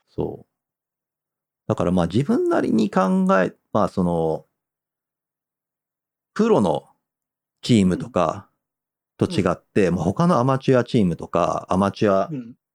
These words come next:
Speaker 1: まあほぼアマチュア選手で構成されてる代表
Speaker 2: うん。
Speaker 1: がなんでそういうのを導入したがるかっていうと、
Speaker 2: うん。
Speaker 1: まあ結局そのやってる感を出したい。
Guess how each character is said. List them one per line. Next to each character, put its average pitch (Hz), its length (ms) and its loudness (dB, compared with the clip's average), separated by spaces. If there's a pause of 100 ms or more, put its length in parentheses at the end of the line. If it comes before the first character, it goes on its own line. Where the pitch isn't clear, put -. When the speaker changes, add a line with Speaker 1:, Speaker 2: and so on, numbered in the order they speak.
(140)
Speaker 1:
ま 113 100 0
あ - 20 0
ほ 160 120 2
ぼ 104 160 2
ア 90 40 2
マ 90 120 0
チ - 100 -2
ュ - 20 4
ア 98 60 0
選 110 160 0
手 - 80 -2
で 80 160 0
構 - 240 -2
成 95 120 -4
さ 90 60 0
れ 85 100 0
て 87 60 0
る 85 80 2
代 82 220 0
表 139 240 0 (760)
Speaker 2:
う 147 60 -6
ん。 117 100 -8
Speaker 1:
が 139 160 2
な 117 160 2
ん 214 40 0
で 135 100 2
そ 101 140 0
う 92 60 4
い 95 60 4
う 92 80 2
の 85 320 2
を 80 60 2
導 101 260 2
入 104 80 2
し - 80 -12
た 127 120 -2
が 156 100 2
る 151 80 -2
か 87 80 0
っ - 100 -6 (180)
て 90 80 0
い 85 160 2
う 78 60 -2
と、 165 480 0 (560)
Speaker 2:
う 160 100 -4
ん。 123 140 -4
Speaker 1:
ま 117 120 0
あ - 20 -4
結 123 160 -2
局 165 140 0
そ - 100 2
の 127 60 2
や 98 160 2
っ - 100 -10
て - 120 0
る 349 120 2
感 101 200 0
を 78 60 -10
出 76 140 -2
し - 80 -16
た 78 140 0
い。 98 120 -6